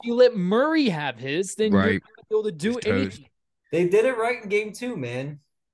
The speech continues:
Speaker 1: Like, if, if you're gonna let somebody get the first ever thirty point, twenty-one rebound, ten assist, triple-double, absolute insanity numbers, you're gonna
Speaker 3: Yeah.
Speaker 1: have to shut somebody else down. And if you don't,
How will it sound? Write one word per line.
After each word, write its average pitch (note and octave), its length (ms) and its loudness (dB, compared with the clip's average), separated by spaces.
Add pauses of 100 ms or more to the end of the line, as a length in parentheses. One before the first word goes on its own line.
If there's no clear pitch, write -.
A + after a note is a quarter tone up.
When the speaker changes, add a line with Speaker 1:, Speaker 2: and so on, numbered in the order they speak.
(160)
Speaker 1:
Like, F3+ 200 -2
if, G3 180 0
if G3 200 -2
you're A3 140 -4
gonna B3 180 0
let F#3 220 -2
somebody E3+ 380 -6
get D3+ 120 -6
the D3+ 60 -6
first F3 380 -4
ever D#3+ 240 -4
thirty E3+ 480 -2
point, D3 340 -8
twenty-one F3 520 -4
rebound, D3 440 -6
ten F3 260 -6
assist, E3+ 380 -6
triple-double, C#3+ 800 -4
absolute F3+ 460 -4
insanity G3 880 0
numbers, C#3 520 -6 (340)
you're D3+ 140 -2
gonna G#3 140 0
Speaker 3:
Yeah. G3 80 0
Speaker 1:
have G3 100 -2
to F3 120 2
shut E3+ 320 -2
somebody E3+ 480 -2
else D#3 180 -2
down. G#2+ 340 -10
And B2 100 -6
if D3+ 140 -4
you E3+ 80 -4
don't, F#3+ 240 2